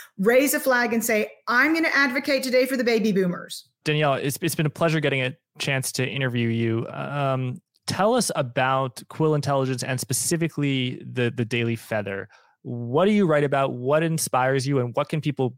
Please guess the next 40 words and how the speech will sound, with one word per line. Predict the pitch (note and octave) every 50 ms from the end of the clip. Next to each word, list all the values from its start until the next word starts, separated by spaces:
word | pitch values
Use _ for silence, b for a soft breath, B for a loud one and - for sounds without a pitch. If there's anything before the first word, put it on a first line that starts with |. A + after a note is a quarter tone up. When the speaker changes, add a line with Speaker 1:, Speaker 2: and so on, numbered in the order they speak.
| _ _
Speaker 2:
glean | - C3 C3 C#3 C3+ B2+ A#2+ A2
from, | - A#2+ A2+ A2 A2 A2 - -
uh, | A#2 G#2+ G#2+ A2+ A#2 -
your | - A#2
writings? | A2 G#2+ G#2+ A2+ A#2 - - - _ _ _ _ _ _ _ _ _ _ b b b b b b b b b b -
Speaker 1:
So, | - - D#4 D#4+ E4 - E4
um, | D4 C#4+ C4 A#3+ G3+ - _ _
it, | _ - - A#3+ - - C4 - -
it's, | B3+ C4 C4 - -
it's | B3+ - -
funny | - D#4+ E4+ E4
because | B3+ C4+ - C4 C4 B3 A3+ G#3+
I | G#3 A#3
had | A#3+ A#3+ C4+ C4 C4
somebody | - C#4 C4 A#3+ B3 A#3
send | A#3 - C4 C4+ C4
me | A#3+ A3
a | G#3+
chart | - - B3 B3+ B3 A#3+
a |
few | G#3+ A#3
days | G3+ A#3+ B3 B3+ A#3
ago | B3+ A3
and | G#3+ G#3+
they | G#3
said, | G3+ A3 G#3+ G3+
"Wait | B3+ B3
a | A3+
minute, | G#3 G3+ G3
wait | G#3 G3+
a | G3
minute. | F#3+ F#3 F#3
You | A3 B3 C4+
wrote | D4+ E4+
about | C4+ A#3 A3 G#3
that | G#3 F#3+
a | F#3
few | - A#3+ A3+
weeks | A3+ A#3 A3+ -
ago." | F#3+ F3+ C#3